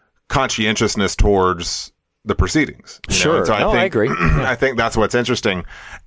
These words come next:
Speaker 1: uh, uh, about reading this piece of literature. And then what's scary to me, and you, you, you actually referenced this a minute ago as it taking place in sort of anywhere. I, I'm using that word. I don't know if that's exactly what you use, but the implication being it's just kind of meant as a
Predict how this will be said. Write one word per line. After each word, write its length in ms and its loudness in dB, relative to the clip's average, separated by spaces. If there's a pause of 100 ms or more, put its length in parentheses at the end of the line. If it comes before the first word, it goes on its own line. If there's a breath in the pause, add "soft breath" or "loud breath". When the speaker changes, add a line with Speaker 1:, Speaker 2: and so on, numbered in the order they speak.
(140)
Speaker 1:
uh, 60 -2
uh, 440 0
about 800 -2 (560)
reading 500 0
this 400 -4 (240)
piece 240 2
of 100 -4
literature. 800 0 (720 loud breath)
And 240 -2
then 640 0 (800)
what's 280 0
scary 340 0
to 60 2
me, 140 0
and 140 0
you, 100 -2
you, 280 2
you 180 2
actually 260 0
referenced 360 0
this 100 -8
a 40 -4
minute 200 2
ago 220 2
as 200 0
it 140 -8
taking 260 -4
place 240 -2
in 80 -10
sort 160 -2
of 80 -2
anywhere. 720 -2
I, 280 -10
I'm 260 -6
using 220 -8
that 140 -8
word. 220 -4
I 60 -6
don't 160 -8
know 100 -6
if 60 -10
that's 180 -12
exactly 260 -6
what 100 -4
you 120 -8
use, 200 -8
but 160 -8
the 120 -10
implication 480 -6
being 180 -6
it's 140 -10
just 140 -10
kind 160 -6
of 40 -10
meant 300 -8
as 240 -10
a 260 -12